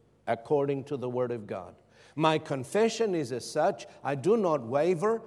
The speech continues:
I do not grumble. I do not complain. I remain steadfast in my giving, steadfast in my confession, and steadfast in the way I think.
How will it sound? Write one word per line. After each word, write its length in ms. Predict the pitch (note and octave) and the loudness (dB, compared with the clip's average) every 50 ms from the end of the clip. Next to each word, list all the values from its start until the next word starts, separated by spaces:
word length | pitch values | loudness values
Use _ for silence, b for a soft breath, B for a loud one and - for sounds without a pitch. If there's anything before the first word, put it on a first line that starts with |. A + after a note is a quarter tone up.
| B B B B B | B B B B B
I 140 | A2 B2+ C#3+ | 0 0 2
do 180 | C#3+ D3+ A#3 | 2 2 2
not 280 | C4 A#3 F#3 C#3+ A2+ G2+ | 4 4 2 2 0 -2
grumble. 640 | - C3 C#3+ C#3+ F3 F3+ D#3 E3+ G3+ G#3+ G#3+ - - | -2 0 2 2 2 2 2 2 2 2 2 -2 0
I 140 | - C#3 D3+ | 2 2 2
do 200 | C#3 B2+ G3+ B3 | 4 6 4 6
not 280 | A#3 G3+ F3 D#3+ E3+ - | 6 6 2 0 -2 -4
complain. 680 | - C#3 C3 B2+ - C3+ C#3 C#3 C3+ C#3 C#3+ D3 C3+ B B B B | -8 -8 -8 -6 -4 -2 0 2 2 2 0 0 -4 B B B B
I 160 | C#3+ D#3 D3+ | 2 4 4
remain 720 | D3+ C#3+ C#3 C#3+ C3+ C#3+ D3 E3 G3 G#3+ G3+ F3 D#3 C#3 | 4 2 0 0 0 0 2 2 4 4 4 2 0 -2
steadfast 1000 | B2+ - - - - - A3 G#3+ G3 D3 - - C#3+ A#2+ A2+ A#2+ B2 - - - - - | -4 -8 -12 -10 2 2 4 4 4 0 -4 -6 -2 -2 0 -2 -2 -6 -10 -14 -12 -2
in 220 | - E3 E3 D3 C#3 | 2 2 2 2 2
my 200 | C3+ B2 A#2 A#2 | 0 0 -2 -2
giving, 500 | G#2 C3 E3 F3+ F#3 G#3+ A#3 B3 A#3 G#3+ B B B | 2 4 4 6 6 6 4 4 2 -4 B B B
steadfast 840 | B - - - - A3 A3 A3 G#3+ A3 - F3 D3+ C#3+ C3+ - - D#3+ | B -8 -6 -2 6 8 8 8 8 4 0 0 2 2 0 -2 0 0
in 160 | D3 C#3+ C#3 | 2 2 2
my 180 | C#3 C3 B2+ | 0 0 0
confession, 760 | A#2+ - - B2 A2+ G#2+ - F3 F3+ F3+ F3 - F#3 F3 E3+ E3+ B B B | -2 -4 -6 -8 -8 -4 0 0 0 0 0 0 0 0 -2 -2 B B B
and 180 | B2 C3 B2+ - | -4 -4 -2 -2
steadfast 720 | - - - F#3+ F#3+ F#3 F#3+ - D#3 D3 C3+ B2+ - - | -6 -2 2 2 2 2 0 -2 -2 -2 -2 -2 -4 -4
in 160 | C#3+ B2+ A#2 | -4 -4 -2
the 80 | A#2 A#2+ | -2 -2
way 300 | A2 A#2+ B2+ C3 B2 A#2+ | 0 2 0 2 0 0
I 100 | A#2 A2+ | -2 -4
think. 380 | A2 - G#2 F2+ D#2+ - - | -4 -6 -10 -10 -10 -16 -20